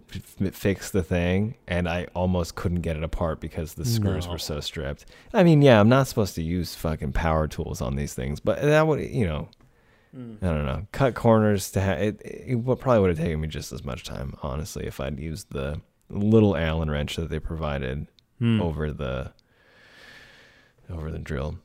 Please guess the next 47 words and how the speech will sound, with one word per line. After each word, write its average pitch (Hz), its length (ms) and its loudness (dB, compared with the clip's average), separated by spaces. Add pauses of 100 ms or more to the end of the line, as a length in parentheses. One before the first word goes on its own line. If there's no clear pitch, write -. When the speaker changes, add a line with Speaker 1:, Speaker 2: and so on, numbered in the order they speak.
Speaker 1:
But 127 120 8
anyway, 117 400 4
anyway, 78 380 -8 (120)
so - 180 -4
Speaker 2:
Yeah, 107 160 8
Speaker 1:
I 98 80 4
d-, 104 120 0
Speaker 2:
I 101 100 4
Speaker 1:
I 117 40 10
digress. 95 680 2 (100)
Um, 95 200 0
Speaker 2:
No, 123 100 12
I 117 220 8
bought 135 200 10
a 131 60 10
bed. 120 320 6
Uh, 113 400 4
the, 110 320 4
the 113 160 2
one 127 280 0
that 120 120 -4
the, 117 260 -4
the 151 360 -6
thing 139 240 4
that 120 80 4
got 120 180 2
me 117 120 2
to 113 100 2
get 107 120 2
my 107 220 4
bed 107 240 6
was, 101 500 4 (680)
um, 104 500 2 (640)
I 113 60 -2
had 107 260 -2
bought 107 400 4 (300)
the 107 560 4
bed 113 220 6
frame, 117 440 0
my 110 140 -2
old 120 340 4
bed 104 220 2
frame, 107 400 0
off 107 280 -2
of, 104 180 2
uh, 98 160 0
Wayfair. 113 600 2